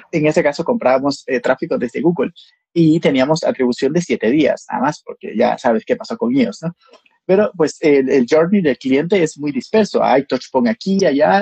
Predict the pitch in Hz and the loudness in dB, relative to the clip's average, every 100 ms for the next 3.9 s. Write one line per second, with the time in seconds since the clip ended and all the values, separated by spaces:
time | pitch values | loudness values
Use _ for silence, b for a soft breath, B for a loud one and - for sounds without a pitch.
0 | 156 - 208 - _ _ _ _ _ _ | 0 -2 -2 -4 _ _ _ _ _ _
1 | 151 156 233 311 - 135 131 127 110 113 | 0 4 4 4 0 0 2 4 4 4
2 | 139 165 120 113 - - - 151 135 123 | 2 2 0 -2 0 -2 -2 -2 0 0
3 | - 170 143 98 117 123 156 160 127 | 2 2 2 2 2 4 4 4 4